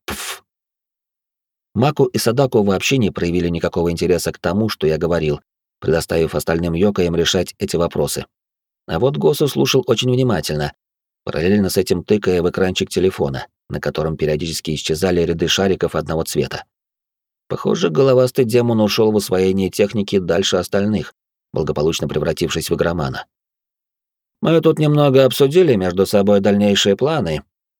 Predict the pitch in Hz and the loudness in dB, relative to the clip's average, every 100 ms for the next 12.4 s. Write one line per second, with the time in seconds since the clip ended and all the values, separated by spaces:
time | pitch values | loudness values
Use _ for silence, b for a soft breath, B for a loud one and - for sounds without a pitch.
0 | _ - 85 87 80 95 85 82 82 - | _ -12 -2 -2 0 -2 -2 -2 -4 -4
1 | - 85 82 78 - _ _ _ _ _ | -2 0 0 -2 -8 _ _ _ _ _
2 | 196 190 180 180 165 143 143 151 160 - | -2 2 2 2 2 4 4 4 2 4
3 | 131 120 123 123 120 120 113 117 127 139 | 4 4 4 4 4 2 2 4 4 2
4 | 127 131 123 120 117 107 123 156 131 120 | 2 2 4 2 2 0 0 0 -2 -2
5 | 117 - 120 113 110 107 107 113 113 110 | -6 0 0 2 0 2 2 2 2 2
6 | 107 107 110 113 107 87 82 85 82 - | 2 2 0 0 2 2 2 0 -4 -12
7 | _ _ _ _ - 131 117 127 123 151 | _ _ _ _ -4 -2 2 2 4 2
8 | 170 165 156 151 160 165 151 139 127 143 | 2 2 2 2 2 2 4 4 4 2
9 | 135 - 110 110 120 135 104 92 95 95 | 0 2 2 4 4 4 2 2 2 0
10 | 101 _ - 95 95 104 120 131 123 107 | -2 _ -4 -2 2 2 4 4 4 2
11 | 104 110 113 113 101 104 113 104 104 117 | 4 2 2 0 2 -2 0 2 2 0
12 | 110 87 80 - | 0 0 -2 -8